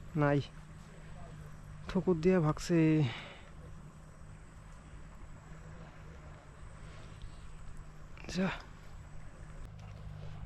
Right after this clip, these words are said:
আমার এই ছিপটা তো একটা কোনো ছোট মাছ অনেকক্ষণ থেকে টুকুর টুকুর করতেছে, অনেকক্ষণ থেকে, অনেকক্ষণ থেকে টুকুর টুকুর করে। হালকা মাছ মনে হয় হালকা করে উঠাবো। এই যেটা বন্ধুরা দেখুন, এই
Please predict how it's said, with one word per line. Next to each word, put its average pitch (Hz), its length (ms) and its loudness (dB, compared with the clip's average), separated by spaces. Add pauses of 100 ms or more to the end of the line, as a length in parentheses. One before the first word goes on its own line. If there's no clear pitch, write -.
(160)
আমার 151 160 10 (100)
এই 160 160 12
ছিপটা 175 320 4
তো 185 40 8 (100)
একটা - 240 0
কোনো 180 120 10 (120)
ছোট - 180 2 (160)
মাছ 160 120 10 (120)
অনেকক্ষণ 175 380 8
থেকে 202 220 8
টুকুর 160 240 4
টুকুর 135 200 8
করতেছে, - 280 -2 (100)
অনেকক্ষণ 196 400 8 (120)
থেকে, 147 200 4 (720)
অনেকক্ষণ 208 360 8 (100)
থেকে 196 180 8 (120)
টুকুর 165 240 2
টুকুর 147 220 6
করে। 135 180 2
হালকা 170 340 6 (260)
মাছ 165 140 10 (120)
মনে 185 140 10
হয় 175 120 10
হালকা 139 220 6
করে 147 180 12
উঠাবো। 123 260 6 (1500)
এই 170 180 12 (180)
যেটা 131 200 10
বন্ধুরা 123 260 10
দেখুন, 131 160 8 (280)
এই 151 200 12